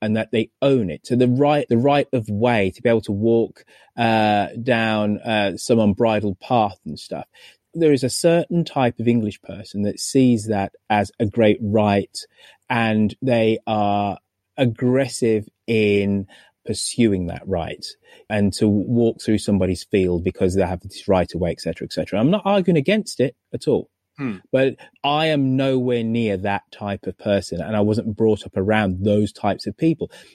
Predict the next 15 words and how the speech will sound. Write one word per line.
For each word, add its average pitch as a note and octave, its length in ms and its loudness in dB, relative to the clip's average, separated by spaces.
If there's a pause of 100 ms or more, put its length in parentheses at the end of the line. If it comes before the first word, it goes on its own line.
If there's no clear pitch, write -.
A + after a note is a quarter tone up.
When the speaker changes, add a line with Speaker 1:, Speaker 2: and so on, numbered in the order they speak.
Speaker 1:
And C3 80 0
Speaker 2:
Yeah. B2+ 80 4
Speaker 1:
I - 20 0
think D#3+ 300 -2
at D3 100 2
the D3 80 2
very D3+ 360 2
heart F#3+ 760 -2 (100)
of G2 140 -6
this D2+ 400 -10 (320)
is B2 180 2
a A#2 60 -2
sense - 560 -2 (280)
of B2 160 -2
cultural - 760 0